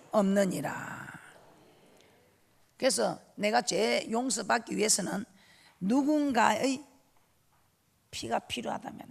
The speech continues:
누군가가 나를 대신해서 죽어 줘야 된다, 이 말입니다.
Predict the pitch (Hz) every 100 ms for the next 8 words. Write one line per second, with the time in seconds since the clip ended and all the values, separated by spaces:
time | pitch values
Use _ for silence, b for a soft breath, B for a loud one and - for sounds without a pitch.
0 | - - 262 320 302 262 233 214 262 208
1 | 208 240 254 - - 302 262 247 - 277
2 | 262 220 214 202 - 202 - 180 - -